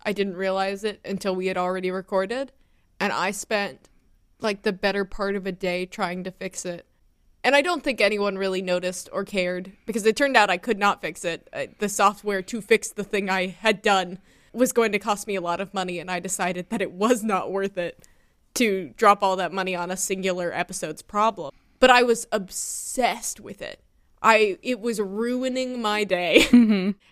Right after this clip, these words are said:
Speaker 1: And every time I heard it in the audio, I wanted to smack my face against my
Speaker 2: <laughs>
Speaker 1: desk.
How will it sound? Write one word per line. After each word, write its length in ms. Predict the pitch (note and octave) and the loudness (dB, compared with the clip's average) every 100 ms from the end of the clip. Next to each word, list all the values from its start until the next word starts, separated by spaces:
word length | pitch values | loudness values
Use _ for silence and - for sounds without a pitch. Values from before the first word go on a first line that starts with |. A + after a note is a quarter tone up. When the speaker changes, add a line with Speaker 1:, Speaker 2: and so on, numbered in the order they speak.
| - | 0
Speaker 1:
And 120 | A#3 | 4
every 260 | A3+ B3+ | 4 4
time 280 | B3+ C4+ A#3+ | 0 0 2
I 140 | A3+ A3+ | 2 2
heard 260 | A#3+ A3+ | 0 0
it 120 | G#3+ - | -2 -2
in 80 | |
the 120 | G3+ G3 | -2 0
audio, 540 | F#3+ F#3+ F3+ E3+ - - | 0 0 -2 -2 -6 -2
I 320 | G3 F#3+ G3 | 0 2 0
wanted 580 | F3+ G3 F#3 F#3 F#3 F#3 | -4 -8 -6 -4 -6 -10
to 440 | - G#3 F#3 F3+ - | -8 -4 -4 -6 -8
smack 400 | - G#3+ F#3 F#3 | -8 -4 -4 -2
my 140 | G3 | -6
face 240 | F#3+ F3+ - | -4 -6 2
against 260 | A3+ E3+ | 4 6
my 100 | F3+ | 4
Speaker 2:
<laughs> 0 | |
Speaker 1:
desk. 380 | E3 C#3+ - - | 4 -6 -8 -16